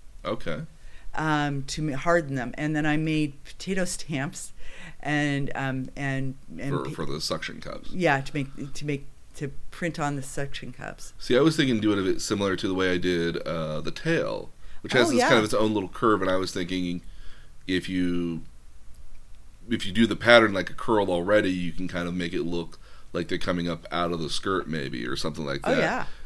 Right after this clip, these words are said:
Speaker 1: Um, and originally thinking that if you get, like, six, if you get, like, again, like, I'm gonna assume, like, eight maybe, you get, like, eight of those, you get, like, you can have them kinda hang just right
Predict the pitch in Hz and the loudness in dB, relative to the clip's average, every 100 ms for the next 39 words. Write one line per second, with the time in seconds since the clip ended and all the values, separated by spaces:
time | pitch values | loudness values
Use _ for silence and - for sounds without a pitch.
0 | - 73 64 60 69 85 90 85 80 - | -8 -6 -4 -6 -6 -2 0 -2 -4 -6
1 | 113 110 127 131 120 107 107 101 95 90 | 4 8 10 8 6 4 0 0 -2 -4
2 | 90 98 92 92 90 - - - - - | -2 -2 0 0 0 -4 -10 -6 -4 -2
3 | 123 - - 95 98 101 90 92 90 80 | -2 -2 -2 -4 -2 0 0 0 -2 -2
4 | - - - - - - - - 107 110 | -6 -8 -12 -12 -14 -12 -10 0 6 6
5 | 95 92 95 95 104 87 95 80 - - | 6 0 -2 -2 -2 0 0 0 -2 -4
6 | 95 - 85 85 90 90 90 87 85 87 | -4 -2 -2 0 0 -2 -2 -2 -2 -2
7 | - 95 95 92 90 87 92 87 90 - | -2 0 0 2 0 0 -4 0 0 -2
8 | - 92 90 - - - - - - - | -4 -2 -2 -4 -8 -16 -12 -12 -10 -12
9 | - - - 113 98 107 107 92 98 101 | -6 -4 -4 -4 0 4 4 4 0 2
10 | 101 98 92 92 98 | 2 0 -4 -2 -2